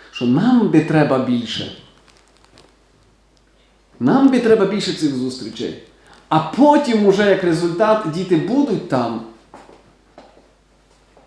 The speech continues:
Тому не надійтеся на те, що діти колись ваші,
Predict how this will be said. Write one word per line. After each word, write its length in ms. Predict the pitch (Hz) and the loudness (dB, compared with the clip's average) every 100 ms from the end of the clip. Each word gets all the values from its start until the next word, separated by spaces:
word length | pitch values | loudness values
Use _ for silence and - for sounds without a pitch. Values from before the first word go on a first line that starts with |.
| _ _ _ _ _ _ | _ _ _ _ _ _
Тому 460 | - 185 240 233 - | 0 4 4 2 2
не 120 | 170 | 4
надійтеся 580 | 202 220 285 302 220 190 | 6 6 2 2 2 2
на 80 | 160 | 2
те, 200 | 240 240 | 2 2
що 200 | - 147 | 2 0
діти 440 | 143 240 247 165 | 0 -4 -2 -2
колись 600 | - 151 175 254 226 - | 2 4 4 2 -2 -6
ваші, 720 | 170 208 240 208 185 170 160 | 0 2 2 0 -6 -8 -10